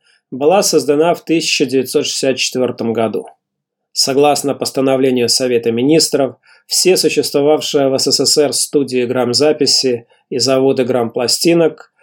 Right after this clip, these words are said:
были объединены и перешли в подчинение Министерства культуры. Это никак не повлияло ни на ассортимент выпускаемых в стране пластинок,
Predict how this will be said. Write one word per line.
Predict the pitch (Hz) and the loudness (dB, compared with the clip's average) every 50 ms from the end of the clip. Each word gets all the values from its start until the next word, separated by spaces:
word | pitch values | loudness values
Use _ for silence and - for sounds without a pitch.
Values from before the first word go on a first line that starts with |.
| _ _ _ | _ _ _
были | 151 156 190 202 202 190 | -6 0 2 2 4 4
объединены | 180 170 143 147 147 131 131 143 143 143 139 143 156 160 160 156 156 _ _ _ _ | 4 4 2 2 0 0 0 0 2 2 4 4 4 4 2 0 -6 _ _ _ _
и | - 147 117 | -8 -6 -2
перешли | 139 139 127 127 - - 151 156 160 | 0 0 0 0 0 0 2 2 2
в | 156 156 - | 2 0 -2
подчинение | 143 127 - - 131 123 135 143 139 135 131 123 | -4 -4 -2 -4 -4 0 0 2 2 2 2 2
Министерства | 120 117 113 110 - - - 131 120 117 - - - 117 | 0 0 -2 -2 -2 -2 -2 -2 -2 -2 -4 -4 -6 -6
культуры. | - - 127 117 117 - - 117 107 - - - - - _ _ _ _ _ _ _ _ _ _ _ _ _ | -2 -2 -2 -2 -2 -4 -6 -6 -6 -6 -8 -12 -16 -20 _ _ _ _ _ _ _ _ _ _ _ _ _
Это | - 220 214 214 196 175 165 | 0 2 2 2 2 2 2
никак | 160 160 156 175 170 156 156 | 2 0 0 2 0 0 0
не | 156 143 | -2 -4
повлияло | - 151 139 127 139 139 135 139 135 131 123 131 123 | -4 -6 -6 -4 -2 -2 0 0 0 0 0 0 -2
ни | 127 131 | -2 -2
на | 127 127 127 123 120 117 | -2 -2 0 0 0 -2
ассортимент | 113 - 123 113 113 - 147 160 180 196 202 180 170 | 0 -2 -2 -2 0 0 2 2 2 2 2 0 0
выпускаемых | 165 156 - 151 - - - 156 147 143 143 139 123 | -2 -2 -2 -2 -2 0 0 0 0 0 0 -2 -4
в | - | -6
стране | - - 135 135 131 131 131 127 | -6 -4 -2 -2 0 0 -2 -2
пластинок, | - 127 127 120 - - - 135 123 120 117 113 113 - - | -2 -2 -2 -2 -2 -2 -2 -2 0 0 -2 -2 -4 -8 -14